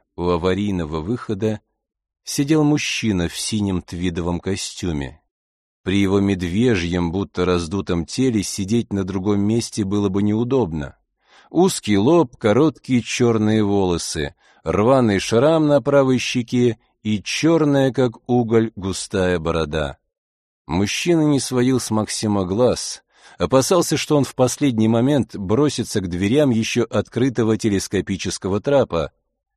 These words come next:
Однако Максим в рассеянной задумчивости не обращал внимания на чернобородого незнакомца и не собирался никуда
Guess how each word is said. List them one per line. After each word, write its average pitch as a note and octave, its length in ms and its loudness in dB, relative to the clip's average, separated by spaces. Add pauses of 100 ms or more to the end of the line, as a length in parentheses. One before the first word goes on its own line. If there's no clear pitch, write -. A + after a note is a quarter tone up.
(120)
Однако F#3 400 4
Максим F3+ 400 4
в A2+ 120 0
рассеянной C#3 560 4
задумчивости C3 1040 0 (320)
не G#3 160 2
обращал B2 560 4
внимания F#2+ 800 2
на F#2+ 180 -2
чернобородого F2 760 0
незнакомца F#2 920 0 (200)
и G#3+ 120 2
не F3+ 120 4
собирался A2 640 0
никуда E2+ 560 0